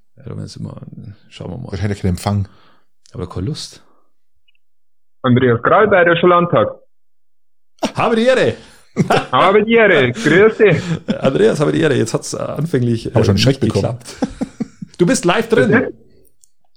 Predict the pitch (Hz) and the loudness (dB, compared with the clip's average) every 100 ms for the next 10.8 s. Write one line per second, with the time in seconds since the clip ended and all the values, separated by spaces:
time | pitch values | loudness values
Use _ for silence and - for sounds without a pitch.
0 | _ 180 175 202 180 202 220 214 240 202 | _ -2 2 4 4 2 2 2 4 4
1 | - 117 147 208 214 - - - 175 147 | 2 0 4 4 2 -6 -8 0 2 2
2 | 113 147 160 165 202 208 214 214 208 - | 2 2 2 2 2 2 2 2 0 -2
3 | - 175 208 208 208 - 147 139 165 - | 0 2 4 2 0 -2 2 2 -2 -10
4 | _ _ 165 - 120 139 120 107 - - | _ _ 0 2 2 4 4 2 0 -10
5 | - - 117 127 170 - 175 196 165 117 | -18 -18 -8 0 0 0 -4 -2 -2 -4
6 | - - _ - - 113 101 98 - 131 | -10 -20 _ -10 -2 0 0 -4 -2 -4
7 | 131 - 156 180 170 170 - 175 175 143 | -4 -4 -2 0 -2 -4 -4 -4 -2 -2
8 | 180 - 113 98 95 92 - - - - | -2 0 0 0 -2 -2 -4 -12 -16 -20
9 | - - - - - _ - 151 185 143 | -20 -20 -20 -20 -20 _ -2 0 2 2
10 | 113 131 127 160 147 156 147 | 0 -2 -2 0 2 4 2